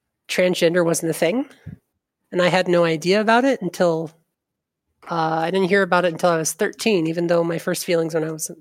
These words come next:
when I was seven. And, um, I didn't meet another transgender person in real life until I was nineteen.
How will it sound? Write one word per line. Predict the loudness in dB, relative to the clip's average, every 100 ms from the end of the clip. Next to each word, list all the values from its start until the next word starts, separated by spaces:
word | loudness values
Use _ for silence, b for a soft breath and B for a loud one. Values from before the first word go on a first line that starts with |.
| _
when | -6 -4
I |
was | -4
seven. | 0 0 -2 -10 _ _ _ _ _ _ _ _ _ _ _ _ _ _ _ _ _ -6
And, | 0 2 4 4 2 0 -2 -4 2
um, | 2 2 -2 -6 -8 -10 -16 _ _ _ _ _ _ _ _ _
I | 0
didn't | 2 0 0 0
meet | 2 2 2 0
another | 0 0 2 0
transgender | 0 -2 0 0 0 -2
person | -4 -4 -2 -4
in | -4 -4
real | -2 0
life | 0 0 0 -6 -20 _ _ _ _ _ _ _ -10
until | -6 -2 0
I | 0
was | -2
nineteen. | -4 -6 -8 -4 -4 -4 -8